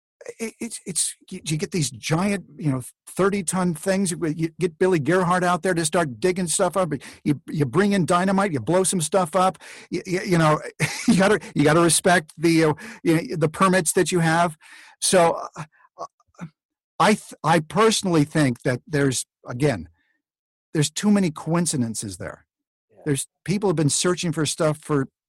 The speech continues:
Speaker 1: too long for there to be nothing. Uh, I think that, um, that, uh, <laughs> Gary Drayton is, he,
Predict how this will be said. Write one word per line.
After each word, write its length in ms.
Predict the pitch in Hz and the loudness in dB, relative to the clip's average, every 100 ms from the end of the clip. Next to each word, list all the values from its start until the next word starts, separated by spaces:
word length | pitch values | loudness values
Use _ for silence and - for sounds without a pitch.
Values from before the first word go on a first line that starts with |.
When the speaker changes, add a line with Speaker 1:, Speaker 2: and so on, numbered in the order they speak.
| _ _ _ | _ _ _
Speaker 1:
too 180 | - 196 | -4 0
long 460 | 151 160 131 90 95 | 2 4 2 0 -4
for 140 | 151 139 | -2 2
there 200 | 139 135 | 2 0
to 160 | - | -2
be 280 | 143 139 135 - | 0 0 -2 -4
nothing. 460 | 139 143 - 98 - _ _ - - _ 131 | 0 0 0 -6 -12 _ _ -20 -20 _ -4
Uh, 180 | 131 - | -2 0
I 100 | 139 | 0
think 280 | 175 175 160 | 0 0 2
that, 260 | 143 - | 0 2
um, 500 | 139 123 117 113 117 _ _ _ _ _ 156 | 0 0 0 -2 -4 _ _ _ _ _ -2
that, 340 | 139 127 - | 0 0 -2
uh, 240 | 123 120 - - - | -2 -2 -4 -8 -10
<laughs> 260 | - - 139 | -20 -8 0
Gary 220 | 160 156 | 2 4
Drayton 640 | 127 160 180 180 156 151 - - _ | 4 4 2 2 0 0 -6 -20 _
is, 460 | 143 139 131 120 - _ _ _ _ _ - | -2 0 0 -2 -6 _ _ _ _ _ -14
he, 240 | 127 143 | -8 -8